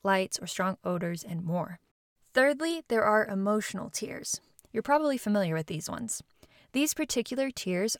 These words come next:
are still being researched as for the purpose behind them, but so far there are a few societal, psychological, and biological factors that influence this type of tear. One example of a proposed purpose of this tear that some researchers believe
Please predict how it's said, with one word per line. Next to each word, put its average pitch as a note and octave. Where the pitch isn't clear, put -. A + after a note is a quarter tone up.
are F#3+
still B3+
being G#3+
researched E3+
as F3
for F3
the E3
purpose A#3
behind B3+
them, C#4+
but A#3+
so E4
far C4
there A3+
are A3+
a A3+
few G#3
societal, F#3
psychological, A3
and A3
biological F#3
factors F3
that -
influence G#3+
this G3
type E3
of -
tear. F#3+
One E4
example G3+
of G3+
a F#3
proposed G3
purpose -
of A3
this A#3
tear A#3+
that -
some F#3
researchers A3
believe F3+